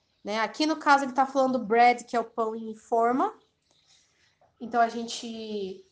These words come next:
a gente não conta, a gente conta as fatias do pão, né?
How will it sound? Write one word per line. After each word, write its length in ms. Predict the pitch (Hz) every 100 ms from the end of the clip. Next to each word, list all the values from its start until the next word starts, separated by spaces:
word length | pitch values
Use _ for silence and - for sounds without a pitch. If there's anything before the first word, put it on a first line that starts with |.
| _ _ _ _
a 60 | 214
gente 220 | 233 240
não 140 | 240
conta, 360 | 240 233 247 247
a 600 | 214 190 180 - 214 -
gente 160 | 208 -
conta 280 | 233 226 220
as 300 | 220 220 -
fatias 920 | 262 247 - 262 294 381 - - - -
do 120 | 233
pão, 340 | - 220 311
né? 220 | 349 330